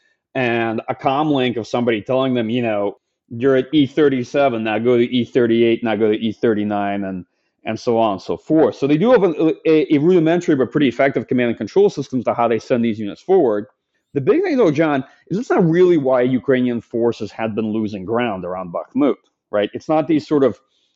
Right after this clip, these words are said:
larger so-called human wave attacks taking place. They sort of degrade and exhaust Ukrainian defenses, but the problem were, was always fairly well organized,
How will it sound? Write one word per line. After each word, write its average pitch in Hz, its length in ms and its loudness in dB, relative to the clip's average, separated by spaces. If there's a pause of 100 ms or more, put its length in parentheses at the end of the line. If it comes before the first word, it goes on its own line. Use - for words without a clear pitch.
(100)
larger 123 920 2
so-called 117 460 0
human 107 320 -6
wave 123 200 0
attacks 95 460 -6
taking 92 300 -10
place. 127 500 -2 (400)
They 160 200 2
sort 202 180 0
of 156 100 2
degrade 156 400 2
and 139 100 -2
exhaust 160 520 -2
Ukrainian 117 480 -4
defenses, 98 500 -10
but 110 160 -8
the 123 80 -8
problem 156 400 -2
were, 127 240 2 (160)
was 127 280 -2
always 139 600 2 (300)
fairly 190 400 4
well 156 340 4
organized, 147 760 2